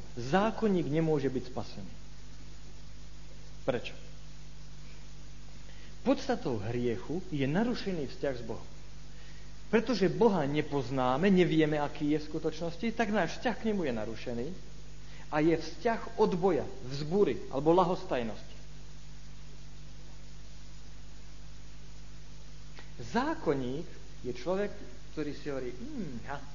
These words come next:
nebolo by zle dostať sa do neba. Však nakoniec sú tam zlaté ulice, perlové brány, dvanástoraké ovocie,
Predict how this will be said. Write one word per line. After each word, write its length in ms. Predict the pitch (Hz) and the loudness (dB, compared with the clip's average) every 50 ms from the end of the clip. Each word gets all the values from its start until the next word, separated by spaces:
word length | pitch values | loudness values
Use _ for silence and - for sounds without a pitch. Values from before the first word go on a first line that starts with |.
| - - - - | -6 -6 -4 -4
nebolo 320 | 247 349 349 269 262 220 | -2 -2 0 0 0 2
by 160 | 180 156 156 | 2 2 0
zle 160 | 147 165 180 151 | 0 0 0 0
dostať 320 | 151 143 - 156 143 - | 0 0 -2 -2 -4 -4
sa 80 | - 131 | -4 -4
do 160 | 127 123 117 | -4 -2 -2
neba. 240 | 117 110 - 104 - | -2 -2 -2 -4 -2
Však 160 | - 233 214 | -2 0 0
nakoniec 400 | 202 175 - 143 127 123 117 - | 0 -2 -2 -2 -4 -4 -4 -4
sú 80 | 165 | -4
tam 160 | - 117 110 107 | -4 -4 -4 -4
zlaté 240 | 107 101 - - | -4 -6 -4 -2
ulice, 400 | 127 160 220 254 240 - - 226 | -2 -2 0 -2 -2 -2 -4 -4
perlové 400 | 226 - 139 120 117 110 104 107 | -4 -4 -4 -4 -4 -4 -4 -4
brány, 480 | 113 170 214 247 277 285 277 262 262 202 | -2 0 0 0 0 0 0 -2 -2 -2
dvanástoraké 720 | 156 165 160 143 127 117 - - 127 113 107 - 131 151 | -2 -2 -2 -2 -2 -2 -2 -2 -2 -2 -2 -2 -2 0
ovocie, 400 | 185 208 220 220 - - 233 233 | 0 0 -2 -2 -2 -2 -2 -2